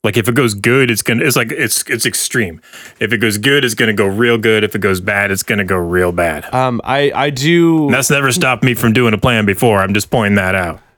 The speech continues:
Speaker 2: I do understand that. I believe that we should, the rest of the party, us, we should att-, attempt to be in the distance, able to watch what's going on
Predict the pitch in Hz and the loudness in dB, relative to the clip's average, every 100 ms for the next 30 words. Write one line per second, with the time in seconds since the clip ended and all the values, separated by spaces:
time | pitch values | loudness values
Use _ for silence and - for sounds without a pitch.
0 | - 147 160 202 214 175 156 - 160 131 | -6 -2 0 2 4 2 0 0 0 0
1 | 120 127 143 165 151 151 123 160 151 165 | 0 0 2 2 2 0 0 0 0 -2
2 | 131 101 127 147 170 160 135 123 147 143 | -4 -4 0 0 0 -2 -4 -2 -2 0
3 | 120 127 123 123 127 - 135 127 - - | 2 0 -2 -4 -2 0 0 -2 -6 -6
4 | 123 - 131 - 131 117 117 113 131 127 | -6 -6 -8 -6 -8 -6 -8 -4 -4 -4
5 | 113 131 127 - 113 104 - - - _ | -4 -4 -2 -2 -2 -4 -6 -10 -14 _
6 | _ _ _ 143 135 127 - 113 107 143 | _ _ _ -2 0 -2 -2 -2 0 0
7 | - 180 - 185 180 175 175 180 196 | 0 -2 0 0 2 0 0 0 -2